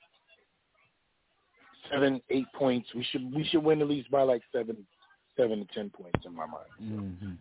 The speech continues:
Speaker 1: those are my
Speaker 2: Okay.
Speaker 1: takes on the game. That's that, my brothers.
Speaker 2: Perfect. Thank you so much, man, 'cause I, I really did wanna get into,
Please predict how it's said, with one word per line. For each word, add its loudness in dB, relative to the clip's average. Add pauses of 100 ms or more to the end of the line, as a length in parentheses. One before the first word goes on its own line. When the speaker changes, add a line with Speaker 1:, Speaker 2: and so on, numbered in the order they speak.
(140)
Speaker 1:
those 6
are 2
my 4
Speaker 2:
Okay. 4
Speaker 1:
takes 0
on -4
the -6
game. -2 (800)
That's -6 (100)
that, -2
my -8
brothers. -8 (960)
Speaker 2:
Perfect. 2
Thank -4
you -12
so 0
much, -4
man, -8
'cause -8
I, 0
I 6
really 2
did -2
wanna -4
get -4
into, -4